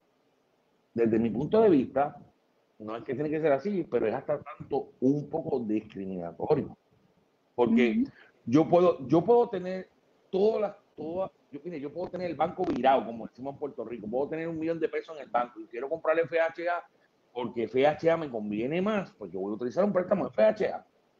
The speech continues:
Speaker 1: Hoy
Speaker 2: Ujú.
Speaker 1: día estamos viendo que en la calle, ¿verdad? Lo que estamos viendo en el diario vivir, cuando vamos a hacer una oferta F H A, no nos las quieren aceptar. Inclusive,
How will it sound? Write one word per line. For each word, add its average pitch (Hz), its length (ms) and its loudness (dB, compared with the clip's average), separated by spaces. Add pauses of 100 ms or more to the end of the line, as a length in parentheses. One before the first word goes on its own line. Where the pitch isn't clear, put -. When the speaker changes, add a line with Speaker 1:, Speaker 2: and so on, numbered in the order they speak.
(180)
Speaker 1:
Hoy 226 180 4
Speaker 2:
Ujú. 240 60 8
Speaker 1:
día 214 340 6 (120)
estamos 107 400 -4
viendo 185 400 0
que 123 80 -2
en 110 60 0
la 107 160 0
calle, 175 380 -2
¿verdad? 202 400 -2
Lo 123 180 -6
que 110 80 -14
estamos 104 200 -6
viendo 123 220 -4
en 131 60 -6
el 131 160 -6
diario 131 440 2
vivir, 185 340 -4 (220)
cuando 110 260 -2
vamos 110 280 4
a - 40 -2
hacer 131 140 -4
una 135 140 0
oferta 135 320 -4
F 151 180 -2
H 160 300 2
A, 214 160 0 (140)
no 104 120 -8
nos 104 100 -2
las 127 120 -2
quieren 143 200 -4
aceptar. 175 460 -6 (200)
Inclusive, 151 640 -4